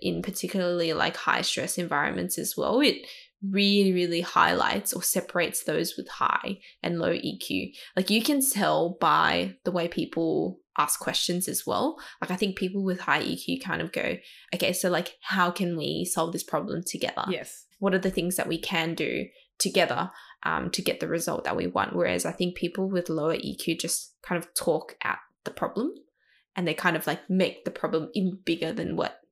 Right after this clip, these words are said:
Speaker 1: it needs
Speaker 2: Yeah.
Speaker 1: to be, rather than focusing on, like, what is the thing that we're actually here to do.
Speaker 2: Yeah.
Speaker 1: Um, so I think, like, those people who have high E Q tend to be, like,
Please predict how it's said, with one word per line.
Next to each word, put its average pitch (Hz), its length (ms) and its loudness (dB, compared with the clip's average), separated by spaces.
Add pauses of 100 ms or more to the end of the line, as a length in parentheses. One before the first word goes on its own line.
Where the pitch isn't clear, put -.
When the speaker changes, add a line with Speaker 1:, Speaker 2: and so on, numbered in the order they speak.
Speaker 1:
it 180 120 2
needs - 300 -2
Speaker 2:
Yeah. - 40 -6
Speaker 1:
to - 80 -2
be, 147 220 0
rather 160 240 2
than 160 160 -2
focusing - 520 -4
on, - 160 -6
like, - 300 -10 (400)
what 202 140 4
is 202 80 2
the 196 60 2
thing 175 160 -2
that - 200 0
we're - 80 -2
actually - 340 0
here - 200 -6
to - 160 -10
do. - 260 -6 (500)
Speaker 2:
Yeah. 170 200 -10 (240)
Speaker 1:
Um, 180 180 -2 (240)
so 208 100 8
I 214 40 12
think, 277 180 4
like, 226 200 4
those 180 520 2
people 254 320 4
who 202 160 2
have 165 160 0
high 175 180 0
E 175 140 -2
Q 170 200 -2
tend 170 260 -2
to - 80 -8
be, 160 140 -2
like, 180 280 -6